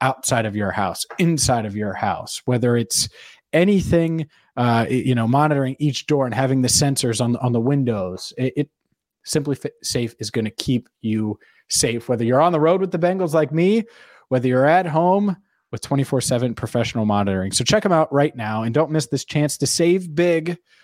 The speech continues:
when you can protect your home with the best. Get forty percent off your order. Forty. Get that four zero percent off your order when you visit simply safe dot com slash locked on N F L today. Customize the perfect system for you and your family.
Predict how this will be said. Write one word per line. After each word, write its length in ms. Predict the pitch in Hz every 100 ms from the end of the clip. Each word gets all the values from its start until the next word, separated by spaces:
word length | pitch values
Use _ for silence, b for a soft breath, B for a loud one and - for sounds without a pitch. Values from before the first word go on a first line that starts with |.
| b b
when 100 | 113
you 80 | 117
can 120 | 107
protect 340 | 117 147 139
your 100 | 147
home 320 | 135 143 139 143
with 220 | 139 160
the 80 | 175
best. 320 | 135 120 -
Get 100 | 127
forty 380 | - - 190 240
percent 340 | 226 202 196 180
off 180 | 165
your 120 | 165 160
order. 400 | 135 113 87 - _
Forty. 640 | - - 175 190 170 123 - _ _ _ _
Get 120 | 160
that 160 | 160 - _ -
four 300 | 185 196 190
zero 400 | 151 170 147 113
percent 340 | 131 - 143
off 160 | 139 -
your 120 | 143
order 360 | 135 127 107 b b b -
when 100 | 127
you 60 |
visit 300 | 120 117 -
simply 240 | 226 240 180
safe 340 | 185 175 - _ _ _ _
dot 220 | 123 135
com 260 | - 135 127
slash 380 | - 117 107 -
locked 260 | 120 123
on 140 | 117 113
N 160 | 117
F 160 | 113 -
L 160 | 110 110
today. 460 | - 104 90 82
Customize 480 | - 147 - 143 117
the 60 | 113
perfect 500 | - - 160 170 -
system 340 | 160 - 135
for 120 | 123
you 180 | 127 135
and 100 | 135
your 120 | 123
family. 500 | 123 131 123 120 110